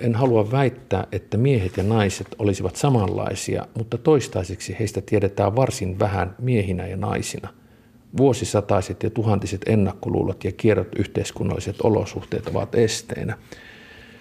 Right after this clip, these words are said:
Niin osaisitko, Sirpa Kähkönen, naisena sanoa, että mitä opittavaa Olavi Paavolaisella olisi näiden kirjojen ja kirjeiden perusteella ollut naisista?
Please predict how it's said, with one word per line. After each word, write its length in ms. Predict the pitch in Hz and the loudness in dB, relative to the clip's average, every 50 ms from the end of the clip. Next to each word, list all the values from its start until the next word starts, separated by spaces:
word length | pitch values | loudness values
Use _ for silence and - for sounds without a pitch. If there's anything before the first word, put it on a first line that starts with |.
| - - - - _ _ - - - | -20 -20 -20 -20 _ _ -12 -6 -2
Niin 500 | 117 113 113 113 110 110 107 107 113 - | 0 2 4 4 6 4 4 4 2 0
osaisitko, 340 | - 127 147 127 123 - - | 2 2 2 2 0 -2 -2
Sirpa 280 | - 151 135 - 117 110 | 0 2 2 2 2 2
Kähkönen, 400 | - 120 - - - 123 123 131 | 2 2 0 2 0 2 2 4
naisena 460 | 143 147 135 110 - - 101 98 98 | 4 4 4 2 2 0 -2 -2 -2
sanoa, 400 | - - 98 101 101 98 98 - - | -2 -2 -2 0 0 -2 -2 -4 -6
että 300 | 101 - - - - 104 | -8 -10 -6 -2 0 2
mitä 320 | 110 127 127 - 104 95 | 4 4 4 2 2 2
opittavaa 720 | 98 - - - 98 - - - - 92 95 101 101 101 98 | 2 0 0 -2 -2 -4 -6 -10 -8 -8 -6 -6 -6 -6 -4
Olavi 280 | - 101 101 98 98 98 | -2 0 0 0 0 -2
Paavolaisella 640 | - - 101 98 95 101 98 - - - - - | -2 0 0 0 0 0 -2 -6 -6 -6 -6 -4
olisi 300 | - - 98 - - - | -4 -4 -4 -4 -2 0
näiden 400 | 104 101 98 98 98 98 101 101 98 98 - - | 2 2 2 2 0 -2 -2 -2 -4 -6 -8 -6
kirjojen 440 | - - 110 107 98 95 98 101 101 | -2 0 2 4 4 4 2 2 0
ja 60 | 101 - - | -2 -4 -2
kirjeiden 480 | - 117 110 - - - - 113 110 | -2 -2 0 -2 -4 -6 -8 -10 -10
perusteella 580 | - - - 80 - - - - - 107 110 - | -8 -6 -6 -6 -6 -8 -10 -12 -12 -12 -12 -12
ollut 320 | - 107 101 - - - - | -10 -10 -10 -10 -10 -10 -8
naisista? 640 | 113 107 - 101 98 - - - - - - - | -8 -8 -8 -10 -12 -14 -12 -12 -12 -12 -12 -16